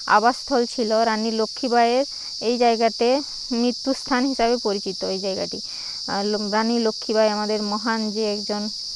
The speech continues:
স্বাধীনতা সংগ্রামী ছিলেন, ওনার মৃত্যুস্থল নামে পরিচিত এই জায়গাটি। তো এটা কিন্তু দু-, দুর্গটি রাজপুত ও মুঘল সামা-, স্থাপত্যের একটা মিশ্রণ আছে, নিদর্শন।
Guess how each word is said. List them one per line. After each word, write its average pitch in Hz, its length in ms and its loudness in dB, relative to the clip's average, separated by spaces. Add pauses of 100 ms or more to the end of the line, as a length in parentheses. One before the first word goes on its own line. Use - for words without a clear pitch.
(180)
স্বাধীনতা 208 420 -2
সংগ্রামী 208 580 -6
ছিলেন, 214 260 -2 (380)
ওনার 220 280 -2
মৃত্যুস্থল 226 680 -2
নামে 202 260 -4
পরিচিত 202 440 -4
এই 185 100 -2
জায়গাটি। 175 440 -6 (500)
তো 233 280 2 (720)
এটা 220 260 -2
কিন্তু 240 460 -4 (720)
দু-, 202 180 -8 (520)
দুর্গটি 247 560 4
রাজপুত 254 540 6
ও 330 40 4
মুঘল 277 360 2
সামা-, 233 500 -2
স্থাপত্যের 233 720 -2
একটা 240 280 0
মিশ্রণ 226 580 -2
আছে, 208 320 -4
নিদর্শন। 202 560 -2